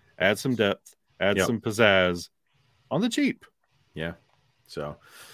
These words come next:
Speaker 2: all happy with, uh, Dennis Mulligan. So we'll see, uh,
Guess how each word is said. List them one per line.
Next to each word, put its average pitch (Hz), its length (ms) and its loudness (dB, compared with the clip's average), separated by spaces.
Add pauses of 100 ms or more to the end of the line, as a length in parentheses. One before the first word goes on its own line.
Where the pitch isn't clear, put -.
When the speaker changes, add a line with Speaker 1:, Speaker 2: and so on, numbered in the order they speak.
(340)
Speaker 2:
all 120 160 6
happy 156 360 6
with, 156 280 4
uh, 139 640 6 (320)
Dennis 123 320 0
Mulligan. 98 420 2
So 95 220 -2
we'll 92 100 0
see, 98 460 -4
uh, 95 360 0